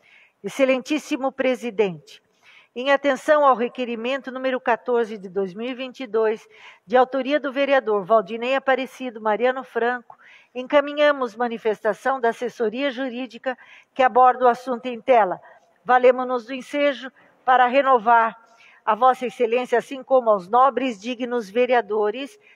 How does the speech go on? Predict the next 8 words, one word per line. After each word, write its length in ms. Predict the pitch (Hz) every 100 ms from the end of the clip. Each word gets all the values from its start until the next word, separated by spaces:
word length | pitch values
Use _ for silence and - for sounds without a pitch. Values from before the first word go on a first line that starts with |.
| _ _
que 160 | 277
honram 500 | 262 277 285 226 214
e 120 | 214
dignificam 800 | 208 240 262 285 - 277 - 247 226
esta 220 | 208 220
egrégia 480 | 190 220 233 226 226
Casa 320 | 220 202 226
Legislativa, 960 | 220 190 240 233 247 247 294 285 294